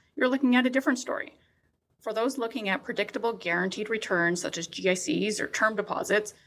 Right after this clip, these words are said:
you will be able to earn much higher interest rates. Where a year ago, a term deposit rate may have been earning around one percent, you can now find them in the four percent range.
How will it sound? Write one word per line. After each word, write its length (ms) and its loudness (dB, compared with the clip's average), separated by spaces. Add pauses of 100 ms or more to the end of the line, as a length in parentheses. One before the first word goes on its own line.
(260)
you 220 -4
will 160 6
be 100 4
able 160 2
to 80 0
earn 320 2
much 240 -2
higher 320 0
interest 340 2
rates. 320 -10 (420)
Where 200 4
a 60 4
year 320 0
ago, 420 -2
a 40 -6
term 260 -6
deposit 480 -2
rate 220 -2
may 140 0
have 140 0
been 140 0
earning 300 2
around 420 2
one 240 4
percent, 460 0 (360)
you 140 0
can 120 8
now 180 4
find 280 0
them 80 -2
in 80 0
the 80 0
four 240 0
percent 360 -6
range. 400 -8